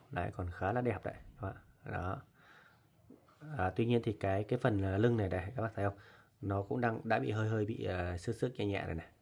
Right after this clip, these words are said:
Đó. Ừ, cái này thì thực sự là phải nghiêng điện như này thì các bác mới thấy thôi. Đấy. Ok. Đây, giữ, à, các,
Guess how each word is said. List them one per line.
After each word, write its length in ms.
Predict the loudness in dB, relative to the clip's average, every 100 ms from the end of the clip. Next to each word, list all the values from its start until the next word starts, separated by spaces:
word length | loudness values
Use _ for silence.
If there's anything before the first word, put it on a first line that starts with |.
| _ _
Đó. 220 | -8 -6 -8 -12 -20 -20 -8
Ừ, 200 | -6 -4 0
cái 80 | 2
này 240 | 4 4 2
thì 100 | 0
thực 140 | -2
sự 160 | -2 0
là 260 | 2 0 -4 -20 -20 -12 -2
phải 140 | 2
nghiêng 240 | 4 6
điện 240 | 6 6 4
như 100 | 2
này 180 | 2 2
thì 80 |
các 120 | 0 -2
bác 140 | -2
mới 80 | 0
thấy 180 | 2 2
thôi. 100 | 0 -8 -20 -20 -14
Đấy. 180 | -10 -10 -12 _ _ -20 -20 _ _ -20 _ _ -8
Ok. 280 | -6 -4 -4 -4 -8 -20 -12 -4
Đây, 140 | -4 -4
giữ, 340 | -8 -6 -4
à, 280 | -4 -4 -4 -6 -6
các, 160 | -6